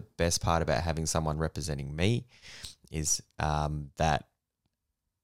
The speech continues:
when you, when I've always got them in the past, and I've had, I've had an okay success rate, but nothing like what's happening at the moment.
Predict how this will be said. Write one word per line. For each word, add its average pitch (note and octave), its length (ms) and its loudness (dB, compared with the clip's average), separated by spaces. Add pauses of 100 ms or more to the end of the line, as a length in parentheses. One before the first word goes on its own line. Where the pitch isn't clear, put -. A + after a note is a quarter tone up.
when G2+ 260 8
you, G#2 180 10
when F2+ 220 8
I've F2+ 220 10
always E2 520 4
got - 140 2
them D#2 120 2
in D2+ 60 0
the - 60 -4
past, A2+ 360 6
and G2+ 80 2
I've A2 120 6
had, E2+ 260 2 (840)
I've B2+ 120 6
had G#2 140 10
an F2 100 2
okay E2 380 4
success - 600 -2
rate, D#2+ 240 2
but - 140 -4
nothing E2 280 0
like D2+ 220 -4
what's - 160 -2
happening - 240 -2
at A#1 60 -2
the G1+ 60 -4
moment. D#2 380 2